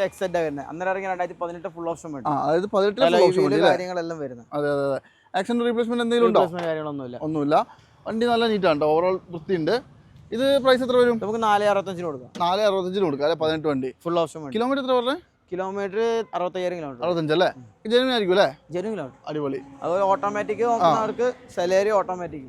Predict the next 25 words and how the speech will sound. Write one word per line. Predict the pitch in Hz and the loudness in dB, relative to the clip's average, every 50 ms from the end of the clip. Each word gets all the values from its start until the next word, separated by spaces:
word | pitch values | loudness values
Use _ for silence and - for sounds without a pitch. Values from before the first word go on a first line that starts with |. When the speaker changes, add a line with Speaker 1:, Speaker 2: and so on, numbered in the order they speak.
| - - | -12 0
Speaker 2:
ഇത് | 214 233 | 4 6
ഓട്ടോമാറ്റിക് | 233 220 233 226 233 220 214 175 151 | 6 8 6 6 4 4 4 6 6
അല്ലേ? | 156 165 147 - - | 6 6 4 4 0
Speaker 1:
Celerio | 165 165 170 175 180 170 | -2 -2 -2 0 0 -2
ഓട്ടോമാറ്റിക്. | 156 147 151 151 143 127 127 170 | -2 -4 -8 -10 -10 -10 -4 0
Speaker 2:
മോഡലോ? | 180 196 214 220 220 220 214 208 147 - _ _ _ _ 160 | 2 4 6 6 6 4 4 2 -2 -12 _ _ _ _ -2
Speaker 1:
മോഡൽ | 170 185 190 202 214 | -2 0 0 0 -2
വരുന്നത് | 220 214 208 214 214 214 214 233 240 226 | -2 -2 -4 -6 -6 -2 -2 0 0 0
രണ്ടായിരത്തി | 208 196 190 196 190 185 202 | 0 0 0 0 0 0 -4
പതിനേഴ് | 190 190 202 185 180 185 190 196 202 | -2 -2 -2 -2 -2 -4 -6 -6 -6
മോഡൽ, | 202 202 202 196 196 202 202 220 247 262 262 - - - - | -4 -2 -4 -2 -2 -2 -2 -2 -4 -4 -6 -10 -18 -12 -12
മുപ്പത്തയ്യായിരം | - 269 - 208 - 226 233 233 240 247 254 240 | -8 -4 -4 -4 0 2 2 2 2 2 0 0
കിലോമീറ്റർ | 226 214 208 202 202 185 190 | -2 -2 -2 -2 -6 -6 -4
ഓടിയിട്ടുള്ളൂ. | 190 165 147 143 - - - - | -4 -4 -4 -6 -10 -6 -2 0
Speaker 2:
പതിനേഴ്, | 160 175 190 214 233 247 277 285 | 0 0 0 0 2 2 2 2
മുപ്പത്തയ്യായിരം | 240 196 220 202 214 202 196 180 165 | 2 2 2 4 6 8 8 6 6
Speaker 1:
ആ, | 160 | 4
Speaker 2:
കിലോമീറ്റർ | 151 143 143 151 165 | 2 2 2 2 6
അല്ലേ? | 196 202 147 | 6 6 6
Speaker 1:
സെഡ് | - 226 | 6 4
എക്സ് | - - | 4 4
ഐ, | 262 254 214 - - 202 | 4 4 4 0 -6 -6
സെഡ് | 214 196 220 | -4 -4 -4
എക്സ് | 226 - 262 | -2 0 0
ഐ | 247 | 2